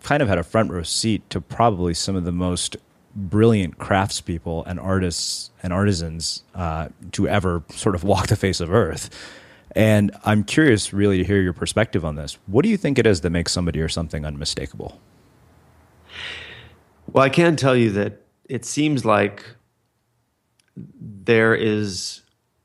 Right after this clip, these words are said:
Speaker 2: an unshakable knowledge deep down inside of each of these people that this is what they're going to do. And I'll relate a story that Matt Damon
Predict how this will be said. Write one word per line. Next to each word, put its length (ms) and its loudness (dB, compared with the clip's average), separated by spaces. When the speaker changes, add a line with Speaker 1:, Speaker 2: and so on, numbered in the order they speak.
Speaker 2:
an 160 -2
unshakable 1160 2
knowledge 680 2
deep 260 -2
down 220 2
inside 360 0
of 80 -2
each 200 -4
of 60 -14
these 140 -8
people 320 -6
that 220 -6
this 200 -6
is 160 -10
what 140 -4
they're 120 -2
going 260 -2
to 60 -4
do. 460 -2
And 280 2
I'll 180 4
relate 300 4
a 40 4
story 360 2
that 160 -4
Matt 240 -2
Damon 460 -2